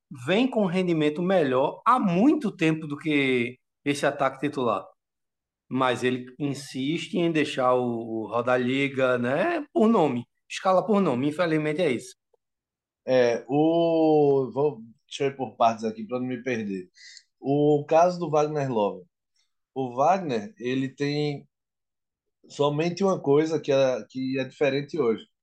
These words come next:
Speaker 2: A torcida do Sport acreditou pela carência de um matador, de que o Wagner é matador.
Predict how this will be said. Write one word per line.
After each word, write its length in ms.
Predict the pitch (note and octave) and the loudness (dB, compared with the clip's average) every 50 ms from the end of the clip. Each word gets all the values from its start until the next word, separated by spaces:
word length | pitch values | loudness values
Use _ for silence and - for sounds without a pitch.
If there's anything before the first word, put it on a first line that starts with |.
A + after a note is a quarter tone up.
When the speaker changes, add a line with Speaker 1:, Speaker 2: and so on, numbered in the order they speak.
| _ _ _ _ _ _ _ _ _ | _ _ _ _ _ _ _ _ _
Speaker 2:
A 120 | - A#2 A#2 | -4 -4 -4
torcida 440 | - C3+ C#3 C#3 - D#3+ D#3+ E3+ E3 | -4 -6 -8 -6 -6 -6 -6 -6 -2
do 120 | D#3 D3 | -2 -2
Sport 500 | C#3 - - - - B2+ C#3+ D#3 D3+ - | -2 -4 -4 -2 2 2 2 2 2 0
acreditou 880 | C3+ A#2 - - D3+ E3 E3+ E3 D#3 C#3 - - A#2 A2+ G#2+ - _ _ _ | -2 -2 0 -4 -4 -4 -4 -6 -8 -8 -6 -4 -4 -4 -4 -6 _ _ _
pela 360 | F#3 F#3+ G3+ G#3+ G#3 G3+ G3 | 0 2 2 2 2 0 0
carência 960 | - G3 F3+ E3 D3+ C3+ C3 B2 A#2+ B2 B2 A#2+ - - C#3+ D3 D3 D3 D3 - _ _ | 0 0 2 2 2 0 -2 -6 -6 -8 -10 -12 -12 -4 0 0 0 0 -2 -8 _ _
de 100 | A#2 A#2+ | -10 -10
um 60 | A#2 | -6
matador, 640 | A#2 A#2+ A#2+ A#2+ - A#2 A2 G#2 G2+ G2+ G#2+ A2+ - _ _ _ _ _ _ _ _ | -2 -2 -2 -2 0 -2 -2 -2 -2 -6 -8 -8 -10 _ _ _ _ _ _ _ _
de 100 | C3 C3+ | -6 -4
que 120 | C3+ E3+ | 0 0
o 80 | D#3 C#3 | -2 2
Wagner 380 | B2 B2+ B2 B2+ B2+ C3 C3+ C3+ | 2 2 2 2 2 0 -2 -2
é 20 | |
matador. 580 | C3+ C3+ C#3 C#3 D#3+ D#3+ D3 A2 G2+ F#2+ F2 | 0 -2 -2 -2 -4 -6 -6 -6 -10 -12 -12